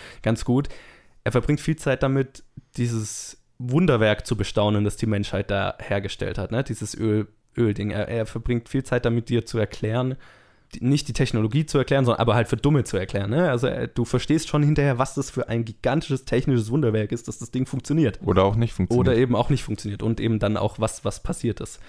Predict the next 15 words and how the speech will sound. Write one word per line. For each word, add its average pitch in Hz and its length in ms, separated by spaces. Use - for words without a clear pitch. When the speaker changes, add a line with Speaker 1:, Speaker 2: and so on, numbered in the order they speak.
Speaker 1:
Also 104 260
man 113 220
hat 170 140
hinterher 143 340
so 120 140
ein 117 240
Gefühl 220 400
verstanden 143 420
zu 135 120
haben, 120 160
warum 113 420
das - 160
Ganze 101 240
passiert - 340
ist. - 200